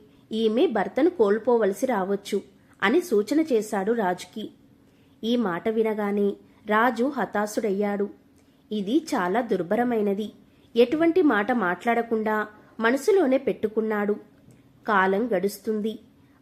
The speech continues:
పాప పెరుగుతుంది. చదువులో ప్రావీణ్యం సంపాదించింది, శాస్త్ర గ్రంథాలలో ప్రావీణ్యం సంపాదించింది. ఒకరోజు హఠాత్తుగా ఈమె చెలికత్తెల్లో ఒక ఆవిడ మాట్లాడుతూ ఇలా చెప్పింది.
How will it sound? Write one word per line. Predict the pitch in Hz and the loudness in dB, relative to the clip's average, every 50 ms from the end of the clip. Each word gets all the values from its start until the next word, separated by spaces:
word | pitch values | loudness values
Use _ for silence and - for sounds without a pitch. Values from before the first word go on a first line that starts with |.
| _ - | _ 2
పాప | 214 202 196 190 - 262 | 4 4 4 2 2 -2
పెరుగుతుంది. | 277 - 247 196 190 185 220 226 233 233 220 220 214 226 220 - - _ _ _ _ _ _ _ _ _ _ _ _ _ _ _ _ _ _ _ _ _ _ _ _ _ _ - - - _ _ _ | 0 2 2 2 2 0 -2 -2 -2 -2 -4 -2 -4 -6 -8 -10 -16 _ _ _ _ _ _ _ _ _ _ _ _ _ _ _ _ _ _ _ _ _ _ _ _ _ _ -20 -20 -20 _ _ _
చదువులో | _ _ - 277 262 254 311 349 392 302 247 285 | _ _ -4 -2 0 0 2 4 4 6 4 4
ప్రావీణ్యం | 311 - 247 214 190 185 196 208 226 233 254 277 | 2 2 0 2 2 2 0 0 0 0 0 0
సంపాదించింది, | 302 - 254 214 202 196 - 220 214 208 226 220 208 - - 208 214 208 220 220 - - _ _ _ _ _ - | 0 0 -2 -2 -2 -2 -2 -4 -4 -4 -4 -6 -6 -8 -8 -8 -6 -8 -8 -10 -12 -20 _ _ _ _ _ -4
శాస్త్ర | - 247 214 214 208 - 247 240 | 0 2 2 2 2 0 -2 -2
గ్రంథాలలో | 220 190 190 196 190 196 202 226 226 226 220 220 240 269 | -2 0 0 0 0 2 2 2 2 2 2 2 2 0
ప్రావీణ్యం | 277 - 247 202 185 180 190 196 214 226 247 269 | 0 0 0 0 0 0 0 0 0 0 0 -2
సంపాదించింది. | - 254 214 202 196 - 214 214 220 220 214 208 - 214 208 208 220 214 - - - _ _ _ _ _ _ _ _ _ _ _ _ _ - | -2 -2 -4 -2 -2 -4 -4 -2 -4 -4 -4 -6 -6 -4 -4 -4 -4 -6 -8 -12 -20 _ _ _ _ _ _ _ _ _ _ _ _ _ 0
ఒకరోజు | 277 269 262 311 302 302 330 277 330 | 0 2 2 2 2 2 4 2 2
హఠాత్తుగా | 349 - 240 190 - - 220 226 233 233 - 220 220 220 214 214 214 - - _ _ _ - | 0 0 -2 -4 -2 -2 -2 -2 -2 -2 -2 -2 0 -2 -2 -4 -6 -10 -14 _ _ _ -2
ఈమె | 233 247 262 262 240 | 0 2 2 2 2
చెలికత్తెల్లో | 247 - 196 185 190 190 233 220 226 - 233 226 226 226 233 | 0 0 -2 -2 -2 -2 -2 -2 -2 -2 -2 -2 0 0 0
ఒక | 220 196 185 - - | 0 0 -2 -2 -4
ఆవిడ | 180 175 180 185 190 214 | -6 -4 -2 -2 -2 -2
మాట్లాడుతూ | 214 202 180 175 175 - 196 185 185 190 - - 302 440 554 - - - - - | -2 -2 -4 -4 -6 -6 -6 -6 -6 -6 -4 -2 -2 -2 -2 -4 -10 -20 -14 -8
ఇలా | 226 214 208 220 254 | -4 -2 0 0 0
చెప్పింది. | 320 - - 247 233 - - 214 208 208 202 220 | -2 -2 -4 -6 -4 -4 -6 -6 -4 -4 -6 -8